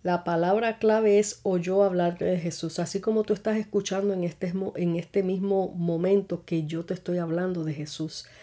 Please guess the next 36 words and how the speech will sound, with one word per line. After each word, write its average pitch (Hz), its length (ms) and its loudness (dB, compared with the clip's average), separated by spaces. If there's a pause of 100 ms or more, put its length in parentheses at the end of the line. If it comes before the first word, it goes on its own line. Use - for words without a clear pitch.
(240)
Esa 175 280 0
es 202 100 -8
tu 202 160 0
palabra 175 560 -2
clave. 175 520 0 (1800)
La 175 280 4
fe 180 220 4
viene 208 300 8
por 233 240 4
el 233 140 4
oír, 214 360 6
dice 180 260 0
las 190 100 2
Escrituras. 175 760 -2
El 170 280 2
oír 170 480 0 (300)
la 151 260 -2
palabra 151 420 -2
de 165 140 0
Dios. 151 400 -6
Ahí 180 220 2
es 208 80 0
donde 202 320 0
comienza 175 580 -2
la 165 120 -4
fe - 160 -6
a 160 80 -8
trabajar, 156 540 -6
cuando 156 240 -2
tú 175 120 -4
escuchas 202 580 -6
hablar 156 400 -6
de 156 100 -8
Jesús. 151 560 -10 (480)
La 196 120 6
segunda 208 760 4